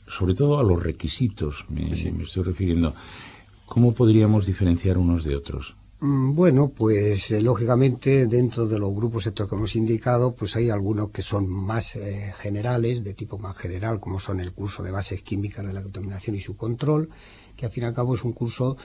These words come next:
Speaker 2: de iniciación a los grandes problemas, el gran problema de la contaminación. Luego hay otros dos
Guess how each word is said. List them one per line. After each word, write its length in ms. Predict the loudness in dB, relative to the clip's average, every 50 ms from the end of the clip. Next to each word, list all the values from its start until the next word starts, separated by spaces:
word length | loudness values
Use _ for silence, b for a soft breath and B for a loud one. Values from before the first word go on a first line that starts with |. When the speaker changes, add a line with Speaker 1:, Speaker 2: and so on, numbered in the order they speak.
| B B
Speaker 2:
de 300 | B -6 -2 0 0 2
iniciación 880 | 2 2 2 2 2 2 0 0 -2 -2 0 0 2 2 2 2 0 0
a 380 | -2 -2 -4 -4 -6 -6 -8
los 200 | -8 -8 -8 -6
grandes 580 | -4 -2 0 0 0 0 0 -2 -2 -4 -6 -10 -10
problemas, 640 | -8 -8 -6 -6 -6 -6 -6 -4 -4 -2 -4 -4 -6
el 60 | -6
gran 200 | -6 -6 -6 -6
problema 280 | -6 -6 -6 -4 -4 -6
de 80 | -6 -6
la 140 | -6 -8
contaminación. 760 | -8 -8 -8 -6 -6 -6 -6 -6 -4 0 2 2 2 2 0 -6 B B B B B B B B B B B B B B B
Luego 420 | 4 4 6 6 6 4 4 2
hay 200 | 4 6 6 6
otros 360 | 6 6 6 4 4 4 4
dos 340 | 6 6 6 4 4 2 -2